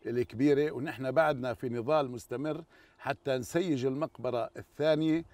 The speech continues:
ونصحح أكثر المقبرة اللي سيجناها.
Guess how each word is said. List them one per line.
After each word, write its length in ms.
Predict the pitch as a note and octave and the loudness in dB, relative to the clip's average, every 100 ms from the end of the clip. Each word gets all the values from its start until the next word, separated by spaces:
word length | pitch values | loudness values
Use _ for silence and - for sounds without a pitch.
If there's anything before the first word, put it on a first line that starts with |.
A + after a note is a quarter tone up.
| _ _ _ | _ _ _
ونصحح 760 | B2 B2+ G#3 D#3+ C3 D3 - - | -8 -4 -2 -2 -2 -2 -4 -2
أكثر 440 | G#3 - D#3 D3 | -2 2 4 4
المقبرة 480 | C3+ D3+ E3+ B2 C#3 | 2 0 -4 -2 -2
اللي 180 | C3+ C3+ | 0 -2
سيجناها. 720 | - B2 B2+ A#2 B2 G#2 F#2+ | 0 2 2 2 -2 -6 -6